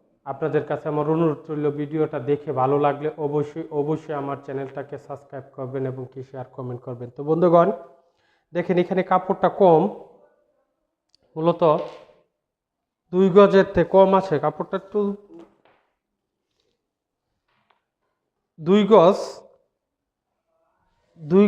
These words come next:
গজ কাপড় আছে বন্ধুগণ। এই দুই গজ কাপড় দিয়ে আমরা যে প্লাজোটা তৈরি করব, সেটা আমরা সামনের যে বর্ডারটা, সেটার মধ্যে জয়েন দিব, পিছনের বর্ডার, আহ, নিচের বর্ডারটার মধ্যেও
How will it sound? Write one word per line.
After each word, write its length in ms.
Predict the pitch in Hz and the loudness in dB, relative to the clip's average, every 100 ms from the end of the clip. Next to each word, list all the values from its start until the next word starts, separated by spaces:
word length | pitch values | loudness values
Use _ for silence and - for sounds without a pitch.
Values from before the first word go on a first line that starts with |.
| 202 | 8
গজ 260 | 208 220 - - - - _ _ _ | 8 8 2 -10 -14 -20 _ _ _
কাপড় 280 | 196 185 202 190 | -2 4 6 6
আছে 140 | 190 165 170 | 4 2 2
বন্ধুগণ। 400 | 175 165 160 196 - - - 170 | 2 4 4 2 -2 -18 -6 -4
এই 60 | 147 | 2
দুই 100 | 190 196 | 4 4
গজ 140 | 202 - | 4 4
কাপড় 300 | 190 - 185 170 | 2 2 2 4
দিয়ে 140 | 190 180 | 6 6
আমরা 180 | 170 165 175 165 | 4 2 2 0
যে 80 | 160 - - | -2 -4 -12
প্লাজোটা 400 | - 170 175 170 156 | -2 0 0 0 0
তৈরি 180 | 160 160 170 | 2 0 2
করব, 180 | 151 139 170 - - _ _ | 2 2 0 -2 -20 _ _
সেটা 220 | - 170 185 | -6 0 2
আমরা 200 | 196 185 202 - - - _ _ _ _ - | 4 4 4 0 -12 -20 _ _ _ _ -12
সামনের 460 | - 202 226 226 214 | 0 4 6 6 6
যে 60 | 220 165 | 4 6
বর্ডারটা, 480 | 175 175 175 - 160 175 - - _ _ _ _ | 6 6 2 4 2 2 -4 -20 _ _ _ _
সেটার 280 | 185 180 196 | -4 4 4
মধ্যে 180 | 196 202 156 | 6 4 6
জয়েন 220 | 170 175 175 | 4 4 4
দিব, 140 | 180 170 185 | 2 2 -2
পিছনের 420 | 214 196 190 185 160 | -6 -6 0 2 4
বর্ডার, 240 | 165 170 170 | 2 4 4
আহ, 140 | 165 156 | 4 4
নিচের 260 | 180 208 185 | 2 0 2
বর্ডারটার 400 | 170 160 160 170 165 | 2 2 0 -2 -4
মধ্যেও 280 | 160 185 | -4 -2